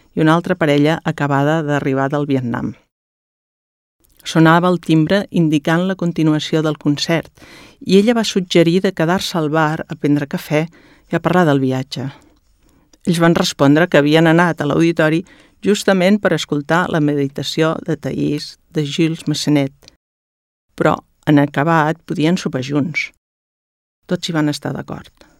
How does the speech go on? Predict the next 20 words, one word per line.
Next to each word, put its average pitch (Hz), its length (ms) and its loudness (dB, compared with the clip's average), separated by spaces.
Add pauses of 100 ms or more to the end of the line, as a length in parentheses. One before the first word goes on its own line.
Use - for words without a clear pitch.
(1300)
La 180 80 4
filera 208 400 6
va 220 80 4
alçar-se 180 480 0
de 160 80 4
nou 190 240 2
per 190 160 -2
deixar-la 151 400 -6
passar. - 380 -10 (800)
Els 160 180 -4
músics 185 480 0
iniciaven 165 560 2
la 151 80 -2
peça 185 440 -4 (100)
i 175 180 4
ella 233 240 2
va 185 160 0
desconnectar 175 560 -2
el 156 80 -2
mòbil. 143 400 -4